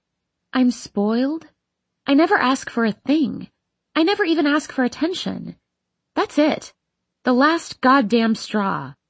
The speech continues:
I fling my door open and march back out there, bracing myself with both hands against the kitchen table.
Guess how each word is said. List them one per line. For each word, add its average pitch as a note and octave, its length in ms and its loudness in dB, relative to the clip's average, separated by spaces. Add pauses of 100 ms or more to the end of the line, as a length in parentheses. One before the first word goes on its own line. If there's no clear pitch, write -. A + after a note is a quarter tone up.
(360)
I A#3+ 80 0
fling F#4+ 340 -2
my E4+ 140 2
door A3+ 260 2
open F3+ 260 -2
and G3+ 220 0
march B3 300 0
back A3+ 240 0
out G#3 200 -2
there, D#3+ 400 -10
bracing C#4 420 2
myself F3+ 380 -4
with G#3 160 -6
both C#4 220 2
hands A3+ 320 0
against F#3+ 260 -4
the - 60 -10
kitchen A3+ 340 -2
table. F3 500 -6